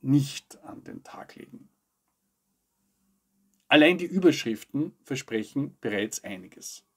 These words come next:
In seinem Gespräch auf Through Conversations äußert sich Nolan, und das nicht zum ersten Mal,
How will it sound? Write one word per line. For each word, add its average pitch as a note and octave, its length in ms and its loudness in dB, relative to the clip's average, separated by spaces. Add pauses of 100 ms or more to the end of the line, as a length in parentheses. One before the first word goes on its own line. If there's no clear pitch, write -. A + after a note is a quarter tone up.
(640)
In C#3 120 0
seinem C3 260 6
Gespräch B2+ 600 0
auf A#2+ 340 -4 (180)
Through E3 400 6
Conversations B2+ 960 -2 (300)
äußert A#2+ 360 -4
sich - 180 -8
Nolan, A#2 460 2
und B2+ 180 -2
das - 320 -4
nicht - 260 -12
zum A2+ 160 -6
ersten - 360 -10
Mal, A#2+ 300 0